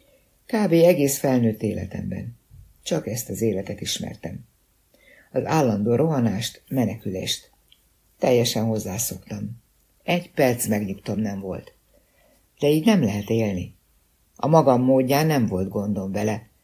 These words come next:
Meg tudtam birkózni a veszéllyel, a túlélési kényszerrel.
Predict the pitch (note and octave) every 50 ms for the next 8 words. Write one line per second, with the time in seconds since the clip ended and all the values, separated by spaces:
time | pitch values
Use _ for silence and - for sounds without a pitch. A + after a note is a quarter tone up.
0 | _ _ _ _ _ F#3 G#3+ A#3+ - - C3+ - - A#2 A2 A2 A#2 A2 A2 -
1 | A#2+ A#2 A#2 A#2+ A2+ A2+ A2 A2 A2 A2 - - F#2+ F#2+ G2 F#2+ F#2 F#2+ G2 A#2+
2 | - - _ _ _ _ - A#2+ - D#3+ C#3+ C3+ B2+ A#2 A2+ G#2+ A2 A2 A2+ -
3 | F#2 - A#2 G#2+ G#2+ G#2 - - G2 F#2 F#2 F#2 F2 F2 F2 -